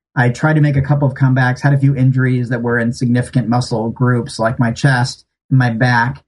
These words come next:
and I had to take some time off, and so I kind of moved away from bodybuilding. But just recently, I prepared for a bodybuilding competition on an exclusive, uh, whole foods, plant-based diet, no supplements or anything, no stuffing my food, no stuffing my face,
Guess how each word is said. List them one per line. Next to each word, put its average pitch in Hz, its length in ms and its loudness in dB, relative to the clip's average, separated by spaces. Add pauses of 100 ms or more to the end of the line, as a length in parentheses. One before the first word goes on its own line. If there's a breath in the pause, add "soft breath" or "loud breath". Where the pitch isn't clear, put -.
(280)
and 143 100 2
I - 20 6
had 143 120 4
to 143 40 0
take 139 180 0
some 135 120 2
time 127 240 0
off, 127 300 0
and 117 120 -2
so 120 140 -2
I 117 100 -2
kind 139 240 2
of 117 160 -4 (480)
moved 147 240 4
away 135 220 2
from 135 180 2
bodybuilding. 107 580 -4 (280)
But 131 140 4
just 165 280 0
recently, 120 600 -4 (580)
I 135 460 4
prepared 143 640 0
for 135 160 2
a 139 40 4
bodybuilding 127 460 2
competition 120 840 -2 (200)
on 127 220 2
an 127 140 2
exclusive, 143 720 2 (280)
uh, 117 220 -2
whole 143 220 2
foods, 131 500 0 (240)
plant-based 135 480 0
diet, 120 380 -2
no 131 160 2
supplements 139 520 2
or 143 60 2
anything, 120 460 0
no 139 180 2
stuffing 139 460 0
my 147 160 2
food, 131 340 -2
no 131 260 2
stuffing 143 380 0
my 151 140 0
face, 135 420 0